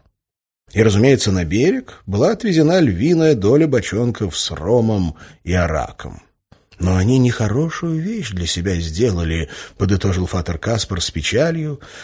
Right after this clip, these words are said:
и перешёл к рассказу о том возмездии, которое небеса уготовили покинувшим его, будто пропащую душу.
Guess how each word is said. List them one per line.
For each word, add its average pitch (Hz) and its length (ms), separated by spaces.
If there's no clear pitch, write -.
и 139 120
перешёл 208 400
к - 80
рассказу 143 460
о 127 40
том 143 240
возмездии, 98 840
которое 90 400
небеса 90 440
уготовили 92 540
покинувшим 85 640
его, 87 500
будто 85 380
пропащую 85 720
душу. - 440